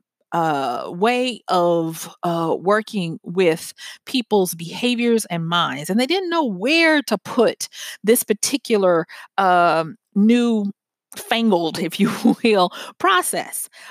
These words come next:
Uh, it was started by an associate professor and a undergrad student,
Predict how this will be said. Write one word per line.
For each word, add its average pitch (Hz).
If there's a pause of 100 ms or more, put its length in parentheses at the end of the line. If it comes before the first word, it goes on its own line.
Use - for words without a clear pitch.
Uh, 180
it 202
was 202
started 254
by 208
an 190
associate 247
professor 240
and 196
a 160
undergrad 165
student, -